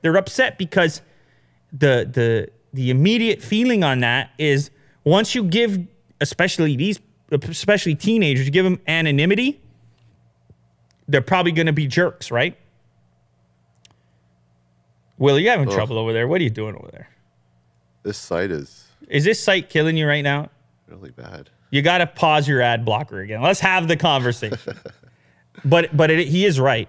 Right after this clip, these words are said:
Speaker 1: I'm lo-, I loaded the site without the ad blocker. It's like a giant
Speaker 2: Ugh.
Speaker 1: banner. You can hardly
Speaker 2: What's
Speaker 1: read
Speaker 2: going
Speaker 1: it.
Speaker 2: on?
Speaker 1: It's U S A Today, all right?
Speaker 2: Yeah.
Speaker 1: Anyway, he's got it now.
Speaker 2: Sorry, folks.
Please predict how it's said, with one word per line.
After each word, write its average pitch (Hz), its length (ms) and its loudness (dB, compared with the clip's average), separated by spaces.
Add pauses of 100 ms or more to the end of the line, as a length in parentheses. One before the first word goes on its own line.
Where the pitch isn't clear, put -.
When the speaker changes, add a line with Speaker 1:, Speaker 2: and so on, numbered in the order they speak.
Speaker 1:
I'm 156 180 2
lo-, 147 140 6
I 139 180 2
loaded 165 380 2
the 151 80 0
site 151 240 0
without 131 280 2
the 139 120 -2
ad 143 200 2
blocker. 151 320 2
It's 139 160 -2
like 113 160 0
a 117 40 -2
giant 127 460 0
Speaker 2:
Ugh. 87 40 -10
Speaker 1:
banner. 117 340 0
You 117 160 -2
can 123 120 0
hardly 117 320 0
Speaker 2:
What's 107 80 -8
Speaker 1:
read 104 180 -2
Speaker 2:
going 90 80 -4
Speaker 1:
it. 80 80 -8
Speaker 2:
on? 85 300 -10 (280)
Speaker 1:
It's 143 200 0
U 233 100 4
S - 160 0
A 139 100 2
Today, 110 300 -4
all 101 80 -8
right? 117 180 -4 (460)
Speaker 2:
Yeah. - 80 -14 (560)
Speaker 1:
Anyway, 131 260 2
he's 131 140 0
got 113 220 2
it 76 80 -8
now. 80 160 -16
Speaker 2:
Sorry, 71 180 -6
folks. - 420 -20